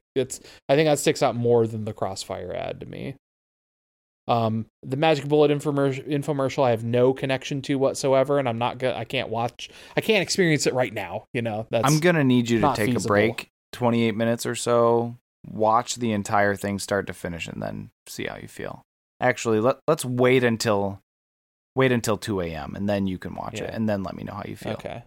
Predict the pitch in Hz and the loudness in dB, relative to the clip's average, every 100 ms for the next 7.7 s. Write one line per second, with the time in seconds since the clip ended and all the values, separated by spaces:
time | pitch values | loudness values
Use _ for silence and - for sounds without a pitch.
0 | - 160 240 277 170 156 160 147 131 113 | -2 0 2 2 2 2 2 4 4 2
1 | 113 131 175 147 - 143 123 120 127 123 | 0 0 0 0 2 2 0 -4 0 0
2 | 110 104 95 - 101 87 - 98 131 107 | 0 -4 -4 -6 -10 -10 -10 -6 -6 -6
3 | - 101 95 90 92 95 95 95 101 104 | -10 -12 -12 -14 -14 -14 -14 -14 -12 -12
4 | - 101 90 _ - 101 101 92 92 92 | -14 -16 -18 _ -18 -16 -14 -16 -18 -18
5 | - 90 - 98 92 92 95 95 92 92 | -16 -16 -14 -16 -14 -14 -12 -12 -12 -12
6 | 92 90 92 95 95 95 - - - - | -12 -12 -12 -12 -12 -14 -16 -20 -20 -20
7 | - - 113 107 101 101 104 | -18 -8 -8 -6 -6 -4 -6